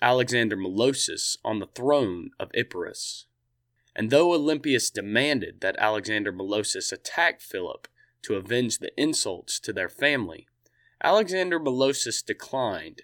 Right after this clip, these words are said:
and instead sealed his alliance with Philip by marrying Philip's daughter, Cleopatra, his own niece.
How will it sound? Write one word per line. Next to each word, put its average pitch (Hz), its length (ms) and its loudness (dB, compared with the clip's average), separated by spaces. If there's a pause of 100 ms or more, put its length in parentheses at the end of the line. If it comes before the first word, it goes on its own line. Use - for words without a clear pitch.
and 120 160 -2
instead 156 500 0
sealed 196 540 0
his 104 160 -4
alliance 95 540 -4
with 95 160 -8
Philip 139 480 -2 (360)
by 123 140 4
marrying 131 460 2
Philip's 117 440 0
daughter, 127 680 2
Cleopatra, - 880 0 (400)
his 104 180 -6
own 107 320 0
niece. - 480 -6